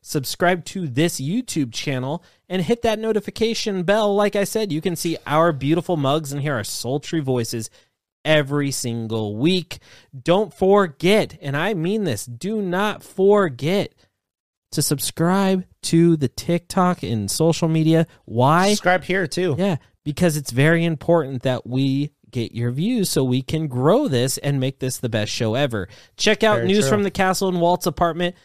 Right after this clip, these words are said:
Speaker 1: New episodes every single week. They're diving into news, doing fun games, and it's a blast. And thank you guys so much for continuing to follow us as we hit a hundred episodes.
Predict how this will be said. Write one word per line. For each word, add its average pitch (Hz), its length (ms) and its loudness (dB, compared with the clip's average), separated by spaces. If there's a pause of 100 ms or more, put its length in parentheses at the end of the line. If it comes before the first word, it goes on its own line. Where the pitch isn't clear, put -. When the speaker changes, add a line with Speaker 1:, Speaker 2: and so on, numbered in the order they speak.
(100)
Speaker 1:
New 160 240 2
episodes 160 480 -2 (140)
every 151 320 0
single 127 320 -4
week. 123 220 -4
They're 120 120 -4
diving 123 380 0
into 123 300 -4
news, 160 440 -2
doing 120 280 -4
fun 107 300 -8
games, 147 380 -4 (300)
and 165 160 -2
it's 160 220 -2
a 123 100 0
blast. 113 720 -6 (220)
And 147 160 -6
thank 185 200 0
you 185 60 -8
guys 160 260 0
so 160 120 -2
much 143 260 -2
for 139 300 0
continuing 131 600 -4
to 113 80 -8
follow 127 300 -2
us 123 160 -6
as 117 160 -6
we 120 260 -6
hit 123 300 -8 (260)
a 101 120 -10
hundred 123 320 -2
episodes. 120 720 -4